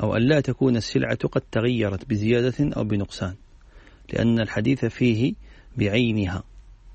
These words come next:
أي أن السلعة تبقى كما هي. الشرط الثاني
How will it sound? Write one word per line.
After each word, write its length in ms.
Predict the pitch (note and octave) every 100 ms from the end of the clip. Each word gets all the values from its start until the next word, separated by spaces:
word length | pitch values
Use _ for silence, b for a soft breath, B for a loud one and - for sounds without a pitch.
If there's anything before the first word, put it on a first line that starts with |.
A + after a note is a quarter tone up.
| - - - - -
أي 140 | A2+
أن 120 | A#2+ A#2
السلعة 360 | - - A2+
تبقى 420 | A#2 A2+ A#2 -
كما 340 | C#3+ B2+ A2 F#2
هي. 240 | F#2 G2 - - - b b b b
الشرط 340 | - - D3 -
الثاني 540 | C3+ - C#3 G2+ G2+